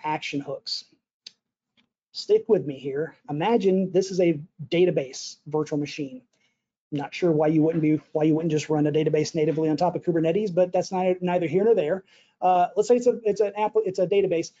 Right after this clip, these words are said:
What we can do is reach into that database using our blueprints and quiesce the database before we execute a snapshot.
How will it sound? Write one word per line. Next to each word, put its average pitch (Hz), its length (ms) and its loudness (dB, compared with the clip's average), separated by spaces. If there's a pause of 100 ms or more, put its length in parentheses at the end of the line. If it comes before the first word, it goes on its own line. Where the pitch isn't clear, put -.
(260)
What 220 200 2
we 262 140 2
can 208 220 -2
do 185 380 0
is 160 260 -6
reach 240 260 -4
into 247 180 2
that 190 240 -2
database 190 640 -4
using 185 360 -2
our 165 160 0
blueprints 214 680 -4
and 165 160 -4
quiesce 185 420 2
the 170 100 -4
database - 560 -6 (520)
before 170 280 2
we 170 120 4
execute 165 360 -4
a - 20 -8
snapshot. 143 600 -12